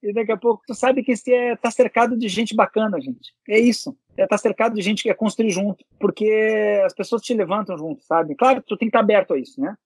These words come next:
E quando nem isso ajuda, cara, é um bom copo de vinho. <laughs> Aquela história, deu tudo certo, toma vinho. Quando deu tudo errado, toma vinho, <laughs> entendeu? Porque daí vai.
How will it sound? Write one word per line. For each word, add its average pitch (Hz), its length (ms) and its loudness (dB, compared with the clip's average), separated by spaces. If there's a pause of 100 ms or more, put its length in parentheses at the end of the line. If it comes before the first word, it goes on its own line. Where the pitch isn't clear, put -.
(100)
E 240 220 0 (100)
quando 294 220 4
nem 311 200 4
isso 302 200 4
ajuda, 269 360 0
cara, 214 280 -2
é 269 40 2
um 285 200 -4 (100)
bom 240 360 0
copo 247 280 0
de 190 140 -4
vinho. 247 320 0 (260)
<laughs> - 1000 -2
Aquela 240 180 0
história, 220 340 0 (300)
deu 277 200 2
tudo - 140 -4 (140)
certo, 285 300 0 (280)
toma 269 260 0
vinho. 202 260 -16
Quando 254 160 -10
deu 277 120 0
tudo - 160 -2
errado, 269 300 0
toma 285 260 -2
vinho, 254 300 -8
<laughs> 311 80 -12
entendeu? - 1300 -4
Porque 254 400 -2 (120)
daí 247 300 -2
vai. 208 200 -2